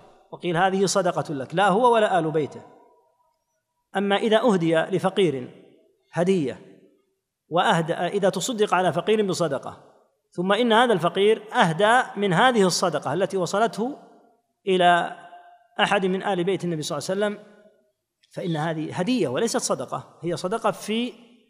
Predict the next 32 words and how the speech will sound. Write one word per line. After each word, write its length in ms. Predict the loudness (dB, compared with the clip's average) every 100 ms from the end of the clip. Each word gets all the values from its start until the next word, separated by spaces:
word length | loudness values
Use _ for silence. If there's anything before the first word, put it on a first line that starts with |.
| _ _ _ _ _ _ _ _ _ -4
أول 320 | 2 2 2
ما 300 | 2 0 -2 -10 -20 _ -20 _ -4
أخرجت، 580 | -4 -2 -4 -8 -12 -20 _ -18
أخرجها 720 | -8 -6 -2 -2 -2 -6 -12 -20 _ _
الغني 460 | -8 -2 -2 -2 -4
هذا 240 | -4 -2
أعطاها 360 | 0 0 0 0
الفقير، 420 | 2 0 -2 -4
لكن 220 | -6 -6
الفقير 280 | -6 -2 -2
الآن 180 | 0 0
تصرف 480 | 0 2 2 2 -2 -8 -20 -20 -16 -8
تصرفاً 880 | 0 2 2 2 2 0 -2 -8 -4
على 180 | -2 -2
سبيل 300 | -2 -2 0
الهدية، 580 | 0 0 -2 -2 -6 -6
فلا 160 | -2 0
تعد 320 | 0 0 -2
صدقة 400 | -2 -2 -2 -6
في 140 | -6
هذه 200 | -6 -4
الحال، 300 | -8 -10 -6
ولهذا 280 | 0 0 -2
قال: 300 | 0 0 -2 -8 -20 -20 -20 _ _ _ _ _ _ 4
"هو 120 | 4
صدقة 480 | 4 0 -2 -4 -4
عليها 460 | -2 0 0 -2
وهدية 420 | -2 -2 0 -2 -4
لنا". 300 | -8 -10 -8
وفي 220 | -4 0 2
هذا 160 | 4
دلالة 500 | 6 6 6 4 -2